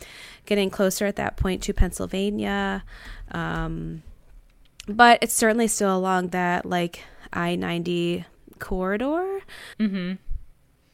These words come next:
Speaker 1: So certainly it would be, like, a conceivable
Speaker 2: Easy
Speaker 1: stopping
Speaker 2: drive.
Speaker 1: point. Yeah, it's
Speaker 2: Totally
Speaker 1: an easy drive.
Speaker 2: expected drive. Yeah.
Speaker 1: Mm-hmm. Yeah, n-, nothing. And I think it was interesting that it was Sandusky, 'cause it was like, okay, like, that's not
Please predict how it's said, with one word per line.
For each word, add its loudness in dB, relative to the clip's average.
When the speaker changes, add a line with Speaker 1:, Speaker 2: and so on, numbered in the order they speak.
Speaker 1:
So 0
certainly 2
it 0
would -2
be, 0
like, -2
a -4
conceivable -4
Speaker 2:
Easy -10
Speaker 1:
stopping 6
Speaker 2:
drive. 6
Speaker 1:
point. -2
Yeah, 0
it's -2
Speaker 2:
Totally 6
Speaker 1:
an 4
easy 2
drive. 4
Speaker 2:
expected -4
drive. -10
Yeah. 2
Speaker 1:
Mm-hmm. -2
Yeah, 0
n-, -2
nothing. 4
And 2
I 8
think 2
it 2
was 4
interesting 2
that 2
it 0
was 2
Sandusky, -2
'cause -6
it -2
was -4
like, 0
okay, -4
like, -2
that's -4
not -2